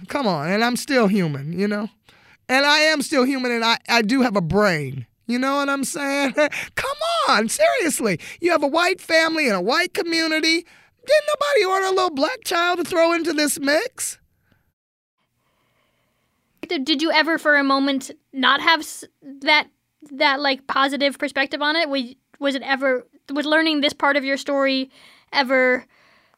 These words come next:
Speaker 2: I don't know, hard to swallow, or did it make you feel any kind of way?
Speaker 1: Never. Never.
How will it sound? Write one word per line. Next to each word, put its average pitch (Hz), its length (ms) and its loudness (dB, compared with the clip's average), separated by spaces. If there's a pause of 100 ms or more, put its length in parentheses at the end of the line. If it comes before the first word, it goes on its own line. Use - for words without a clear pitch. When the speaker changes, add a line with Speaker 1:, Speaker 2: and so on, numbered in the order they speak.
(100)
Speaker 2:
I 269 80 -4
don't 330 140 -2
know, 240 200 0
hard 269 280 2
to 302 100 -4
swallow, 320 560 2
or 262 140 2
did 240 140 -4
it 247 60 -4
make 254 180 -2
you 269 60 -6
feel 269 180 0
any 269 160 0
kind 269 180 -2
of 262 60 0
way? 262 380 2 (2500)
Speaker 1:
Never. 151 440 0 (760)
Never. 147 560 0